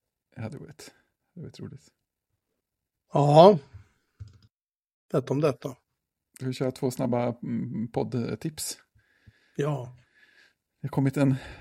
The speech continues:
Speaker 1: eh, Mozilla-podd om, eh, Mozilla Thunderbird,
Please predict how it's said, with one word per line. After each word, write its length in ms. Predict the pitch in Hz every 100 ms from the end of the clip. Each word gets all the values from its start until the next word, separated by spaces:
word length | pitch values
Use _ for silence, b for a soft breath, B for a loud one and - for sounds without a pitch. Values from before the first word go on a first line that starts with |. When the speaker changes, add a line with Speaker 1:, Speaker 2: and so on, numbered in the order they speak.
| B 151
Speaker 1:
eh, 160 | 147 - 143 147 -
Mozilla-podd 1000 | - 131 147 156 180 131 127 - 151 147 151
om, 260 | 143 131
eh, 220 | 123 127 123 _ _ _ _ -
Mozilla 400 | 131 135 120 131
Thunderbird, 600 | 214 247 185 123 107